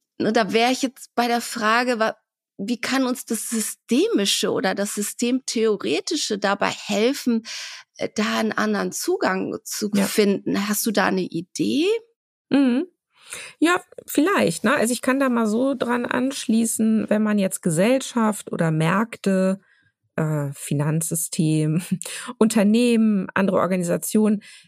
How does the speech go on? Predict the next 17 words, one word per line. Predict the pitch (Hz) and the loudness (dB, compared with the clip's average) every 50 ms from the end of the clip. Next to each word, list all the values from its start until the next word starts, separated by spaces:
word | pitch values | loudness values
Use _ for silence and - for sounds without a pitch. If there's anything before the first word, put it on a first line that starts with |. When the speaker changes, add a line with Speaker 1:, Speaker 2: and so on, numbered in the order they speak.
| _ _ - | _ _ -2
Speaker 2:
vor | - - - | 0 2 2
allen | - 240 | 4 2
Dingen | 311 330 - | 0 0 -2
als | - - - - | -4 -4 -4 0
Kommunikationssysteme | - 277 254 254 247 240 - 226 202 - - - 311 330 302 - - 147 - - - - - 139 127 127 127 110 - 160 165 _ _ _ - | 0 2 2 2 0 0 -2 -4 -4 -2 0 0 0 2 0 0 -2 -4 -4 -4 -6 -4 -2 -2 -2 -2 -4 -6 -6 -10 -12 _ _ _ -8
begreift, | - - - 135 135 127 123 127 151 - - - - | -8 -8 -6 -4 -4 -4 -4 -6 -8 -10 -8 -4 -2
dann | - 170 165 | 0 0 2
rücken | 175 190 240 - 294 269 | 0 0 0 2 0 2
ja | 254 233 226 214 | 2 2 0 0
andere | - 226 226 226 220 220 | 0 0 0 2 0 -2
Fragen | 202 - - - - 165 170 185 190 | -4 -4 -4 -2 -2 0 0 0 0
in | 196 214 | 0 0
den | 233 247 247 | 0 -2 -4
Vordergrund, | - - - 127 123 123 123 - - - - - - - - | -4 -4 -4 -4 -2 -6 -6 -6 -6 -6 -6 -6 -6 -4 -2
nämlich | 160 165 165 160 - - | 0 0 0 0 -2 -4
zum | - - 175 160 | -4 -2 0 0
Beispiel, | 156 151 160 - - - 170 165 160 | 2 0 0 -2 -2 0 0 0 0